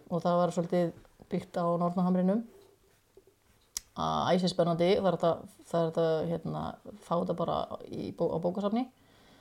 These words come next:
og gefið út aftur bara fyrir þrjátíu, fjörutíu árum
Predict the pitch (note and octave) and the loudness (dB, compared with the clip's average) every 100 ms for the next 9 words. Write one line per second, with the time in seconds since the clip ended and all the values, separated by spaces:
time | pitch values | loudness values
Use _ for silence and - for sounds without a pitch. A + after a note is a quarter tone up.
0 | - - - - _ _ - E3 F#3 F#3 | -20 -20 -20 -20 _ _ -10 0 4 6
1 | F#3 G3 G3+ - C4+ B3+ - - - - | 4 4 0 0 -2 -2 -6 -20 -20 -20
2 | - - F#3+ F#3+ F#3 - - - G3+ G3+ | -20 -10 -2 -2 -2 -12 -12 -6 -4 -4
3 | - G#3 G#3+ G#3+ A#3 A#3 A#3 C4 | -2 -2 0 2 2 4 2 2